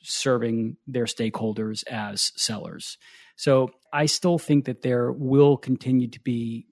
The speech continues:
buyers. I hope that the buyers out there are doing it for the right reason and not just buying for the sake of getting larger. I know many of them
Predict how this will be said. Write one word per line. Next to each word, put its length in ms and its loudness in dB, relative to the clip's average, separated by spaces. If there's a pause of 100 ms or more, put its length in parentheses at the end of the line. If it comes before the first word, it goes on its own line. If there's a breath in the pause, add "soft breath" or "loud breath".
buyers. 800 -2 (520 loud breath)
I 100 2
hope 480 2 (260)
that 540 0 (100)
the 180 -4
buyers 680 0
out 260 -2
there 480 -4
are 80 0
doing 320 2
it 120 -6
for 120 -2
the 80 2
right 300 0
reason 640 -2 (100)
and 180 2
not 360 2
just 360 -2 (160)
buying 460 -2
for 140 -14
the 100 -8
sake 340 -2
of 160 -8
getting 340 -2
larger. 640 -4 (440 soft breath)
I 140 6
know 240 8
many 340 6
of 160 0
them 380 2